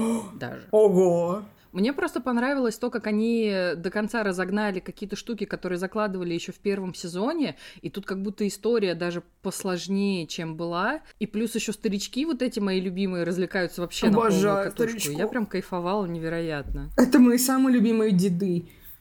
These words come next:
Speaker 1: Моя двоюродная сестра, четырнадцатилетняя, обожает смотреть на дедов в ТикТоке. Я считаю, что это странно.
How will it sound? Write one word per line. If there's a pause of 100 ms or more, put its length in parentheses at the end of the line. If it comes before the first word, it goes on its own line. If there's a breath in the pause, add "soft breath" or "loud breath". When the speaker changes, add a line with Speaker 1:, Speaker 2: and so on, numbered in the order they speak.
(120 loud breath)
Speaker 1:
Моя
двоюродная
сестра,
четырнадцатилетняя,
обожает
смотреть
на
дедов
в
ТикТоке.
Я
считаю,
что
это
странно.